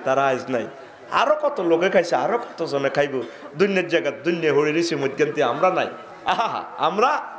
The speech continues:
দুই হাজার পঞ্চাশ সালে রফিকুল্লাহ নাই, আকবর ভাই নাই, বাহার নাই, জাকির ভাই নাই। আহ, নতুন বক্তা আসবে,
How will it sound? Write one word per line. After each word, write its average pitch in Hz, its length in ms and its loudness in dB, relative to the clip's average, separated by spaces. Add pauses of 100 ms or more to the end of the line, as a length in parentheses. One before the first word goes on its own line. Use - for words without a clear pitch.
(720)
দুই 165 100 6
হাজার 208 280 4
পঞ্চাশ 185 380 0
সালে 196 220 4
রফিকুল্লাহ 175 520 4
নাই, 143 140 0 (320)
আকবর 156 320 0
ভাই 175 160 4
নাই, 151 300 0
বাহার 185 360 2
নাই, 175 200 0 (340)
জাকির 208 340 0
ভাই 247 120 4
নাই। 170 260 -2 (400)
আহ, 330 200 2 (360)
নতুন 185 300 2
বক্তা 170 300 0
আসবে, 175 460 0